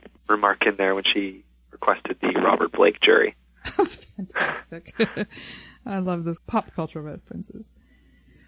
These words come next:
Speaker 2: All right, well, unfortunately, we have to move on from that one, but Catherine Piper will be revisited quite a bit, I think, in next episodes of Whiff and a Prayer.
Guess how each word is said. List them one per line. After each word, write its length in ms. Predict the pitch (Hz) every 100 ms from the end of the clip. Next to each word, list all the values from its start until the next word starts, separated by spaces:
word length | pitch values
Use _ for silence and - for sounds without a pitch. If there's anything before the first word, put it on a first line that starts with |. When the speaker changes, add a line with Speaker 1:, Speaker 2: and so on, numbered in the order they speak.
| -
Speaker 2:
All 80 | 302
right, 200 | 302 254
well, 180 | 233 220 -
unfortunately, 440 | 226 269 262 233
we 120 | 226 208
have 120 | 196
to 60 |
move 140 | 196 185
on 140 | 180
from 180 | 175 165
that 180 | 170 165
one, 140 | 175
but 100 | 170
Catherine 260 | 196 180 180
Piper 280 | 180 170 170
will 340 | 170 165 - - 170 -
be 200 | 180 165
revisited 680 | 202 277 285 240 226 220 -
quite 240 | 339 427
a 40 |
bit, 180 | 226 247
I 80 | 151
think, 340 | - 151 143
in 280 | 156 151 151 170
next 340 | 170 160 -
episodes 340 | 160 - 156
of 60 | 156
Whiff 160 | 156 -
and 100 | 151
a 40 |
Prayer. 420 | - 151 131 139